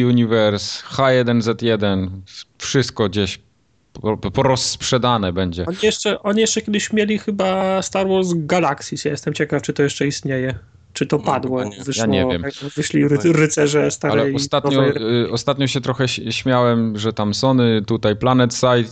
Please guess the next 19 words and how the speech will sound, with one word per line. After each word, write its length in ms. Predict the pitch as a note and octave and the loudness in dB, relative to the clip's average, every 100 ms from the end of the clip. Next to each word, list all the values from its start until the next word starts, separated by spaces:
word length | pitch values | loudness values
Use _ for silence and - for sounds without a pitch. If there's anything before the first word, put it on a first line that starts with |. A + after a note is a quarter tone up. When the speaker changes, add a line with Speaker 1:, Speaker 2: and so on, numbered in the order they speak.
| A2 | -6
Speaker 1:
i 120 | G#2+ | -4
tak 180 | G#2 G#2 | -2 0
dalej, 440 | B2 B2 A2+ G#2+ | 2 4 2 2
że 140 | G#2 | 0
gówno, 460 | G#2 B2+ A#2 A#2+ A2+ | 0 -2 2 2 2
a 100 | A2+ | 0
potem 260 | A#2 A#2+ A2 | -2 -2 0
patrzę 280 | B2 - A#2 | 0 0 -2
w 80 | |
pracy, 420 | - B2 B2 B2+ G2+ | 0 0 2 2 2
a 60 | |
mam 180 | A2+ A2 | 2 2
podkładkę 480 | A#2 - B2 - C3 | -2 0 0 0 0
pod 180 | A#2+ A2 | 0 0
myszkę 360 | A#2+ - D3 | 0 2 0
z 80 | A#2+ | -2
PlanetSide. 800 | - B2+ A#2+ C3 - D3+ E3 - - B2+ F#3+ D3 D#3 | 0 0 2 0 2 2 2 0 -4 0 0 2 0
Speaker 3:
No 100 | D3 | 2
widzisz, 360 | D#3 G3 D3 | 2 2 2